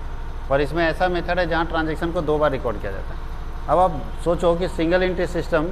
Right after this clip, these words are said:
कहाँ पे apply होता है, तो बोलता है, "It is suitable for a small trader।"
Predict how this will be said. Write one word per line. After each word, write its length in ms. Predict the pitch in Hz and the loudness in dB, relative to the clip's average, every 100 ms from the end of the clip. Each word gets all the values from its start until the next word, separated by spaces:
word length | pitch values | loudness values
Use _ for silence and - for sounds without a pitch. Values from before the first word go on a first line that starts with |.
| - | -2
कहाँ 180 | 147 156 | 0 2
पे 120 | 175 | 2
apply 260 | 170 170 170 | 2 4 4
होता 220 | 165 180 | 4 0
है, 100 | 185 - - - - - - | -2 -4 -6 -6 -6 -4 0
तो 60 | |
बोलता 240 | 139 147 170 | 2 4 4
है, 160 | 160 | 2
"It 40 | 160 | 2
is 200 | 185 170 | 0 0
suitable 320 | 160 165 180 180 | 0 2 2 2
for 100 | 175 | 0
a 80 | |
small 280 | - 165 165 | 0 2 2
trader।" 300 | 151 135 113 | 0 0 0